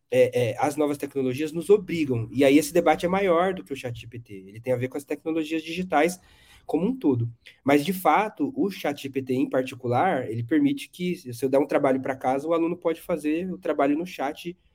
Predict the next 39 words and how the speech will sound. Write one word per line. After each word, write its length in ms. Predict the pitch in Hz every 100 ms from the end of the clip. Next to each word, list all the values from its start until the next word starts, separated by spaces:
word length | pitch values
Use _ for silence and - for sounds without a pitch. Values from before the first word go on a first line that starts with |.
| _ _
Aliás, 300 | 131 151 185
o, 40 | 175
o 40 |
dilema, 560 | 123 123 139 170 220 156
né, 160 | 160
da 100 | 156
nossa, 300 | 131 131 131
da, 200 | 123 120
da 120 | 117
escola 320 | 127 - 127 120
hoje 380 | 143 196 185 - _ _ _
é 80 | 131
um, 180 | 139 143 131
é 40 |
um 100 | 135
professor 760 | - 165 160 151 156 170 233 - _
corrigindo 760 | - 165 175 143 139 185 180 143
o 60 | 143
trabalho 460 | 143 143 135 131
no 80 | 131
chat 260 | 131 120 117
G 60 |
P 140 | 123 127
T, 340 | 127 131 185 190
um 80 |
trabalho 380 | 160 185 160 165
feito 320 | 185 165 185
pelo 180 | - 180
chat 240 | 185 175 175
G 120 | 180
P 120 | 190
T, 220 | 185 120
né? 160 | 110 170 _ _ _ _
E 80 | 131
aí 100 | 120
você 240 | 127 135 147
não 140 | 151
tem 260 | 156 151 151
nem... 480 | 147 180 208 185